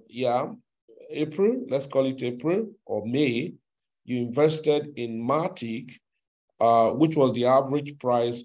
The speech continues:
of zero point zero zero four two five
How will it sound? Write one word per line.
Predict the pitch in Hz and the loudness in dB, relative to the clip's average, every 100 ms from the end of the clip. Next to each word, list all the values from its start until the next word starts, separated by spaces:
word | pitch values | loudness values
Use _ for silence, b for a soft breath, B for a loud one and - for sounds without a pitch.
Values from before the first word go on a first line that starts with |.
| - | -6
of | 117 113 110 | -4 -4 -6
zero | 107 113 131 127 123 123 120 | -12 -6 -2 0 0 -4 -4
point | 127 113 113 104 104 - _ _ _ _ _ 113 | 0 0 0 -4 -12 -20 _ _ _ _ _ -16
zero | 107 127 131 123 | -8 -4 -2 -2
zero | 113 110 117 113 110 110 - - _ _ - - | -6 -8 -6 -4 -4 -6 -10 -20 _ _ -20 -12
four | - 113 113 113 | -2 -2 -2 -6
two | - 113 110 107 110 - _ - - | -10 -6 -6 -6 -10 -20 _ -10 0
five | 110 104 | 2 2